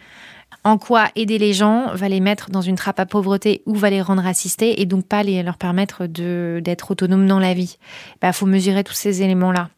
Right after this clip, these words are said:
Donc, euh, ça fait partie de l'A D N de Tech Refugees de penser, euh,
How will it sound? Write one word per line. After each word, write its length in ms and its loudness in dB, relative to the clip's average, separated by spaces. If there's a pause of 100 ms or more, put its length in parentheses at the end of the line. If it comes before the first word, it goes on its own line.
(100)
Donc, 360 -6
euh, 460 -2 (1200)
ça 200 -2
fait 160 0
partie 760 -4
de 180 -2
l'A 140 2
D 120 2
N 120 4
de 80 2
Tech 200 -2
Refugees 420 -4
de 120 2
penser, 520 0
euh, 260 0